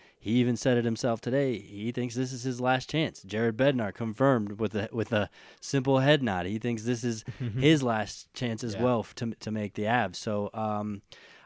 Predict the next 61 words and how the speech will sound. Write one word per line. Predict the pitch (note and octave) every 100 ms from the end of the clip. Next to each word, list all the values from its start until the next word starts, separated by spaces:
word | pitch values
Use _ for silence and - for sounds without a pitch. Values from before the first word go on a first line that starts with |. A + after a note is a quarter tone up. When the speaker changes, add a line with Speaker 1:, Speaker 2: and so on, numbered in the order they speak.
| -
Speaker 1:
I | C#3+
don't | D3+
know, | A#2
just | A#2
reading | A#2+ D#3 D#3+ D#3
body | D3+ D3+ D3+
language, | D3 D3 C#3+ C#3+ A#2+ - -
talking | B2+ C3+ D3
to | C3+
this | C#3 -
person, | C#3 C3+ C3 A#2+
talking | A#2+ B2+ C3
to |
that | A#2+ A#2+ A#2
person, | A2+ G#2+ G#2 G#2+
I, | G2 A#2
I | - B2
have | D3+ D3+
the | A2
feeling | - C#3+ B2
that | G#2+ G#2
Martin | A2+ G#2
Kaut, | G2+ - B2 A2+ - _ _ _ _
you | A#2
know, | G#2
this | G2+ A#2
might | B2+ A#2+
be | G#2 A#2
the | G#2+
last | G#2+ G2+
training | - G#2 G2
camp | - F#2+
we | G2
see | - A2
him | G2+ F2
here. | D2+ - _ _ _ _ _ _ _ -
Speaker 2:
Yeah, | A#2+ F#2 F2 -
I |
could | A#2 C#3+
see | - C#3+
the | B2
Avalanche | B2+ A#2 A#2+ A2+
trying | - A2+
to | G2+ F#2 _ -
offload | G2+ G#2 G#2 G2
him | G#2
for | F#2+ G2+
a | F#2
fourth | - G2+ G2
or | F#2+
a |
fifth | - G2 -
round | F#2+ F#2
draft | G2 F#2 -
pick, | C3 -
unless | A#2+ B2
he | - A2+
really | G2+ B2 B2+
turns | - B2 A2 -
heads, | G#2+ A#2 C3+
or | G#2+ G#2